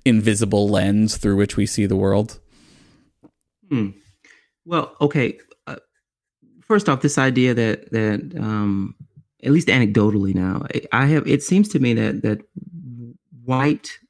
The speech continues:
Speaker 2: students and, and white colleagues tend to take a more individualistic approach to things. Um, that observation, um, that, that she made makes a lot of sense to me. It,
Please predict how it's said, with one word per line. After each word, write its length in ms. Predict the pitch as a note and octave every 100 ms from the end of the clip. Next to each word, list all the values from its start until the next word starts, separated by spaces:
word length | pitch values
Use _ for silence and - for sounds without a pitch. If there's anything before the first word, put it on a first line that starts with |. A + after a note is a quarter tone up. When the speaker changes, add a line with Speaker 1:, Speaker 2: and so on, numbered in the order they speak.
| _
Speaker 2:
students 720 | - - - A2+ G#2+ C3 -
and, 220 | F3 E3
and 220 | C#3+ C#3+
white 220 | C3 B2+ A#2+
colleagues 360 | A#2 A2+ G#2+
tend 240 | - C3+ D3+
to 60 |
take 240 | C#3 C3 B2+
a 20 |
more 200 | A#2+ A2+
individualistic 920 | - A#2 G#2+ A2 A2+ G#2+ A2 - G#2+ -
approach 460 | C#3 G#2 A2 -
to 100 | -
things. 480 | G#2 F#2+ G2 A#2 - _ _ _ _ _ _ _ -
Um, 420 | A2+ A2 A2 G#2+
that 280 | A#2 C3 C#3+
observation, 920 | B2+ C3+ C3 A#2 A#2+ A#2+ G#2+ G#2 G2+ - _
um, 380 | G#2 G#2+ G#2+ G#2+ _ _ _
that, 380 | B2 A2+ - -
that 140 | G#2+
she 140 | - A#2
made 340 | A2+ A2 G#2+
makes 240 | A#2+ A2+
a 60 | B2+
lot 160 | A2 G#2+
of 40 |
sense 260 | - G2 G2+
to 100 | G2
me. 280 | F#2 E2 -
It, 140 | G#2